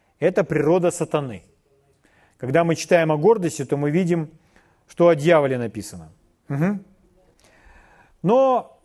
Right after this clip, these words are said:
когда мы говорим о смирении или о кротости, о смирении – то, к сожалению, сегодня такое представление в мире об этом качестве,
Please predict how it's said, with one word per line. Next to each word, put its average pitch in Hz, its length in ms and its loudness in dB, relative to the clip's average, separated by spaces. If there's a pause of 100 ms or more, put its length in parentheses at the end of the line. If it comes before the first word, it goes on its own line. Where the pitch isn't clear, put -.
когда 214 280 0
мы 269 100 2
говорим 254 300 2
о 226 60 2
смирении 226 880 -2 (240)
или 113 100 -12
о 110 80 -6
кротости, 165 880 -2 (300)
о 139 100 -20
смирении – 185 840 -4 (720)
то, 214 580 2
к - 40 -16
сожалению, 196 1000 -2 (160)
сегодня 196 760 -2 (760)
такое 214 280 2
представление 202 1080 -2 (480)
в 135 160 -6
мире 160 480 0 (1300)
об 180 180 4
этом 208 280 0
качестве, 127 880 -4